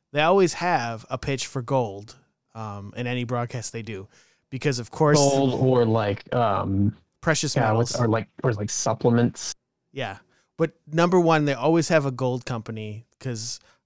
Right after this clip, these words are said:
Speaker 1: of course, the Federal Reserve is gonna bankrupt us, and we need to have, uh, you need to have some of your income in, uh, entrusted in, in solid,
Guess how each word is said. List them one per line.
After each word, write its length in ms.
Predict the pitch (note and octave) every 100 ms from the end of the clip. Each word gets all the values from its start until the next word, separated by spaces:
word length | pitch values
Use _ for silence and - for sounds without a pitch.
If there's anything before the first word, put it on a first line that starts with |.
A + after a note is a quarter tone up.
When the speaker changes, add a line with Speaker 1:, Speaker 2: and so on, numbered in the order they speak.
| _
Speaker 1:
of 140 | B2 -
course, 260 | D3 C3+
the 140 | - B2
Federal 260 | C3 B2
Reserve 400 | B2+ A2+ A#2+ A#2
is 100 | A2+
gonna 200 | - A2
bankrupt 440 | G#2+ C3 B2+ B2+ -
us, 200 | B2 -
and 180 | A#2
we 80 | A2+
need 220 | A#2 B2+
to 80 | A#2+
have, 460 | A#2+ A#2+ A2+ A2 - _ _ _ _ _ -
uh, 240 | A2+ G#2 F#2+
you 100 | B2+
need 140 | D3
to 60 | D3
have 180 | D3 B2
some 240 | - D3+
of 80 | C3+
your 160 | C3+ C3+
income 420 | B2+ - B2 A2+
in, 440 | A2 A2+ A2 G#2 _ -
uh, 340 | G#2+ G2 G2 G2 _ _ _ _ _
entrusted 560 | C3 B2 C3 A2+ - G#2+
in, 320 | G#2+ G2+ G2 _ _
in 380 | A2+ G2+ - - _ _ _ _ -
solid, 500 | - A#2 G2+ G#2